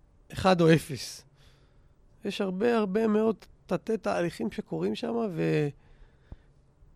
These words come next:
ואני חושב שזאת, זה המקצוע. זאת העבודה שצריך ללמוד לעשות. איך מעצבים תהליכים כאלה, איך מובילים תהליכים כאלה. אה, ושרמת המורכבות עולה, זה יותר קשה.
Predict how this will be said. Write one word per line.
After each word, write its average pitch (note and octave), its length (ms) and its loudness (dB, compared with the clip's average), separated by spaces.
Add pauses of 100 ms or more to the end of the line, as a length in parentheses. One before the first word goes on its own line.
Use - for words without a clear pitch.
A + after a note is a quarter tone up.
(200)
ואני E3 160 0
חושב D#3+ 180 -2
שזאת, C#3 680 0
זה D#3 200 4
המקצוע. F3 540 4 (800)
זאת E3 160 -4
העבודה D#3+ 640 0
שצריך D3+ 420 -10
ללמוד D3+ 320 0
לעשות. C#3 520 -6
איך - 320 -2 (460)
מעצבים E3 440 8
תהליכים D3+ 460 4
כאלה, D#3 260 4
איך E3+ 180 2
מובילים E3 440 6
תהליכים D3+ 600 6
כאלה. C#3+ 500 2 (1000)
אה, E3 60 -6 (680)
ושרמת C#3+ 560 -2
המורכבות D#3+ 600 4
עולה, D#3+ 400 6
זה D3+ 80 -2
יותר D3 360 0
קשה. D#3 380 2